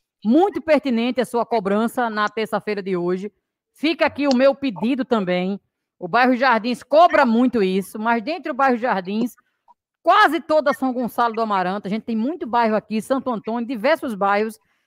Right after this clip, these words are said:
que a gente não tem essa identificação. Eu acho que a gente já chegou aí à criação de, de,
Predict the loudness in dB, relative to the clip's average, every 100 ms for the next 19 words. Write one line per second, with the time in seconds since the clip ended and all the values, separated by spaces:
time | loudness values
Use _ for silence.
0 | _ 0 2 2 0 -4 -2 0 0 0
1 | -2 -4 -6 -2 -4 -4 -8 -8 _ _
2 | _ _ 0 2 4 2 2 2 0 0
3 | 2 2 4 2 2 0 0 -2 -2 -2
4 | -2 -4 -6 _ _ _ _ -12 -8